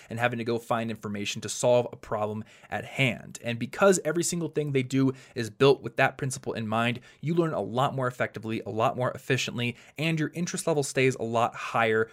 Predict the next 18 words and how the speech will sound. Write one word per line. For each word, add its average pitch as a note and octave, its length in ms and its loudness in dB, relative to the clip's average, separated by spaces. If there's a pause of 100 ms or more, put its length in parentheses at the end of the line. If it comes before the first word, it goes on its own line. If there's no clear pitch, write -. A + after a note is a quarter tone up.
(120)
while G#2 320 0
you're G#2+ 140 -4
learning, G#2+ 440 -4
whether G#2+ 220 -4
it's G2+ 140 -8
topics - 480 -4
like F#2 320 -2
calculus C3 680 0
or A#2 180 -4
math A2+ 300 -2
for A#2 100 -12
quantitative A2+ 500 -4
trading A2+ 400 -4
and G#2 140 -10
finance, B2 640 -2
statistics - 720 -6
and A2+ 100 -8
probability, C3 800 2